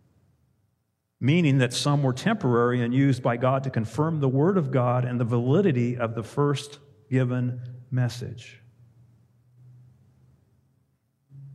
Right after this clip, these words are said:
Before we go, I want to pray. Lord God, guide us as we look at this.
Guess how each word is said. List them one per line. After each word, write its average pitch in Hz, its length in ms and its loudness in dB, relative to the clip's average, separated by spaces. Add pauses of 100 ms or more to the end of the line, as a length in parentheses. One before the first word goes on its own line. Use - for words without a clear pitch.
(360)
Before 151 240 0
we 180 100 -2
go, 233 160 -2
I - 100 -6
want 123 220 -2
to - 40 -12
pray. 180 380 -10 (2000)
Lord 156 300 0
God, 135 480 0 (1600)
guide 180 280 2
us 104 180 -6
as 120 180 -6
we 135 220 0 (160)
look 143 240 0
at 110 100 -8
this. - 560 -12